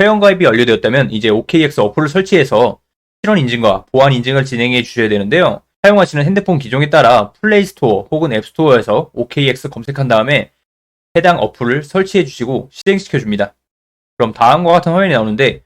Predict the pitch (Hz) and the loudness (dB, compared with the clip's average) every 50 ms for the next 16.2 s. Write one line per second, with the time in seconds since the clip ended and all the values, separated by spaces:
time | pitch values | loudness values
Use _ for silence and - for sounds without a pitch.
0 | _ - 113 113 117 120 160 190 202 202 175 147 143 - 113 95 - 101 110 117 | _ -6 -4 -4 -2 0 2 2 2 2 0 -2 -2 -4 -6 -6 -6 -4 -2 -2
1 | 117 113 113 - - 117 104 98 95 123 175 185 127 101 - _ _ _ _ _ | -2 -2 -4 -8 -8 -4 -2 -2 0 0 0 0 0 -2 -6 _ _ _ _ _
2 | _ - 113 123 139 139 139 139 131 135 - 160 160 160 156 143 123 107 110 110 | _ -6 -4 -2 -2 0 0 -2 -2 -2 -2 -2 -2 -2 -2 -4 -4 -4 -4 -4
3 | 117 107 107 110 139 180 180 - - 127 127 123 123 123 127 127 127 127 - 123 | -2 -2 0 0 -2 -2 -4 -4 -4 -2 0 0 -2 -2 0 -2 -2 0 -2 -4
4 | 110 104 - 123 123 123 120 107 101 95 - _ _ - 113 113 113 123 131 139 | -4 -2 -4 -4 -2 0 0 0 -2 -4 -6 _ _ -6 -4 -4 -2 -2 -2 -2
5 | 151 151 156 147 - 151 131 117 101 98 95 101 101 - _ - 110 117 120 131 | -2 -2 -4 -6 -6 -4 -2 -2 -2 -4 -4 -8 -12 -14 _ -12 -8 -6 -2 -2
6 | 135 135 127 127 131 170 180 202 202 - 175 139 120 117 123 120 104 110 113 120 | -2 0 0 0 0 0 0 -2 -2 -2 -2 -2 0 0 0 0 -2 -4 -6 -4
7 | 135 143 139 - 151 143 139 139 131 117 120 135 127 117 107 - 110 104 131 135 | -6 -6 -6 -6 -6 -8 -6 -6 -6 -6 -4 -2 -2 -2 -2 -4 -4 -2 0 -2
8 | - - - - 139 147 135 113 110 113 123 123 _ - 131 113 110 117 127 127 | -2 -4 -6 -6 -2 -2 -2 -2 -4 -6 -10 -14 _ -8 -6 -4 -4 -4 -4 -2
9 | 135 143 139 - - - 107 107 104 101 101 120 147 190 202 - _ - 208 226 | -4 -4 -4 -6 -10 -8 -2 0 0 0 0 0 0 -2 -2 -4 _ 0 0 0
10 | 208 - - 160 143 135 117 110 107 104 98 95 - - - 147 170 165 139 127 | 2 2 4 4 4 4 2 0 0 0 -2 -2 -4 -6 -4 -2 -2 -2 -2 -2
11 | 127 - 143 139 131 135 127 127 127 127 - 151 139 127 127 127 131 123 104 104 | -4 -4 -2 -2 -4 -4 -4 -6 -4 -4 -2 0 2 4 4 4 4 2 2 0
12 | 107 107 101 107 151 143 110 - - - 131 135 160 156 135 135 - 147 143 170 | 0 -2 -2 -2 -2 -2 -2 -4 -8 -8 -6 -4 -2 -2 -2 -2 -2 -2 0 2
13 | 175 196 196 226 208 180 147 110 113 139 123 - - - 107 110 113 - 147 156 | 2 2 2 2 2 2 2 2 0 0 -2 -4 -4 -2 0 0 0 0 0 -2
14 | 160 170 170 202 185 - 143 123 113 120 120 104 - - - _ - 220 208 - | -2 0 -2 -2 -4 -4 -4 -4 -2 -2 -4 -6 -8 -12 -14 _ -6 -6 -2 0
15 | 175 151 143 - 120 98 87 104 113 123 120 120 - - - - 120 110 104 101 | 0 0 0 -2 -4 -4 -6 -4 -2 0 0 -2 -4 -6 -6 -4 -2 -2 0 -2
16 | 101 98 - | -2 -4 -8